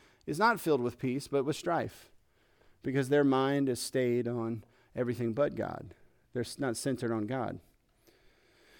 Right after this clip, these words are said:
And what is the means through which he keeps the perfect peace? The means is because he trusts in you. You see right there?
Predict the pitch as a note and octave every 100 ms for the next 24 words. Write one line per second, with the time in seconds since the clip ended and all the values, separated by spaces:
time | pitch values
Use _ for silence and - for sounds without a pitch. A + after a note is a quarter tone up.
0 | - - - - - - F3+ F#3+ A3+ F#3
1 | F#3+ F#3 G3+ G#3+ G3 G#3 F3 D#3+ A3+ A3+
2 | - - - - _ _ _ _ - _
3 | _ _ _ _ _ _ - - E3 -
4 | F#3 - D3 E3 D#3 D3 A#2+ C#3+ F3 -
5 | - - _ _ B2+ C#3+ D3+ B3+ B3 C#3+
6 | D#3+ C3+ D3 - G3+ F#3 G3 - F#3+ F#3+
7 | - - G3 G#3+ B3+ E3 G2+ - _ _
8 | _ _ _ _ _ _ - A#2 D3 D3+
9 | D#3 D3 E3+ F#3